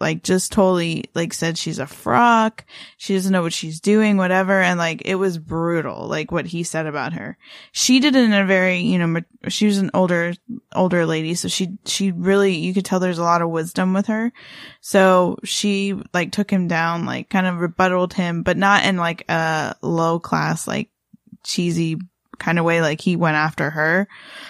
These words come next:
Um, he did have one, he does have an account where he debunks things. That's his thing on TikTok. Um,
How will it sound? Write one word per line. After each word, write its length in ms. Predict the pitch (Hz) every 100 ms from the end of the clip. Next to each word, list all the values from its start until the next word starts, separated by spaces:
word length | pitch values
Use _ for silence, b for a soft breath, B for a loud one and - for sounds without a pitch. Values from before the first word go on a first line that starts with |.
| B
Um, 320 | 175 185 180 190
he 180 | 233
did 240 | 226 247 254
have 360 | 240 220 208 208
one, 120 | 202
he 400 | - 202 214 190 _
does 160 | 214 214
have 120 | 220
an 60 | 190
account 300 | 180 185 -
where 80 |
he 120 | 185 170
debunks 540 | 160 160 160 185 -
things. 500 | 214 208 214 226 - _ _
That's 200 | - 185
his 180 | - 170
thing 300 | - 170 185
on 160 | 180 175
TikTok. 560 | 180 - 202 202 - _ B B B B B B - _
Um, 500 | 190 190 180 175